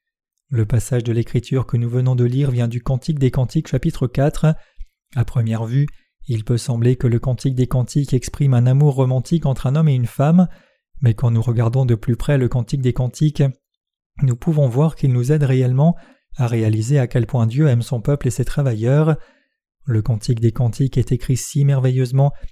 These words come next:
qu'il nous fait nous demander s'il y a un poète dans ce monde qui pourrait jamais décrire sa femme bien-aimée aussi magnifiquement qu'il le fait. Je ne pense pas qu'il y ait quelqu'un qui pourrait faire ça. Pourtant, nous voyons un poème aussi beau ici dans la lecture des Écritures d'aujourd'hui,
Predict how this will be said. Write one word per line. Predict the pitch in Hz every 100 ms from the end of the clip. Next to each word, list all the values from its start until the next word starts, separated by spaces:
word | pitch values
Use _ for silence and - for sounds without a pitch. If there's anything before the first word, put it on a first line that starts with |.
| _ -
qu'il | 143
nous | 139
fait | 139 160
nous | 156
demander | 143 143 139 147
s'il | 170 - 123
y |
a | 123
un |
poète | 127 147 165 143
dans | 123
ce | 113 131
monde | 131 160
qui | - 131
pourrait | 135 120
jamais | 117 160 170
décrire | 131 - 165 -
sa | 131
femme | - 156
bien-aimée | 135 127 123 131 165 165 - _ -
aussi | 160 165 - 139
magnifiquement | 131 170 160 - 135 - 151
qu'il | 165 139 117
le | 110
fait. | - 143 170 185 - _ _ _ _ _
Je | 123
ne | 110
pense | 131 120
pas | 127
qu'il | 120 139 113
y |
ait | 113
quelqu'un | 131 117 139
qui | 131
pourrait | 120 139 143
faire | - 139
ça. | - 147 165 - - - _ _
Pourtant, | - 117 - 123
nous | 123
voyons | 117 117 120 120
un |
poème | 110 127 131 123
aussi | 120 139
beau | 123 135
ici | 127 - 156
dans | 135
la | 117
lecture | 127 123 - 147
des | 120
Écritures | 123 - 131 147 135
d'aujourd'hui, | 131 127 123 131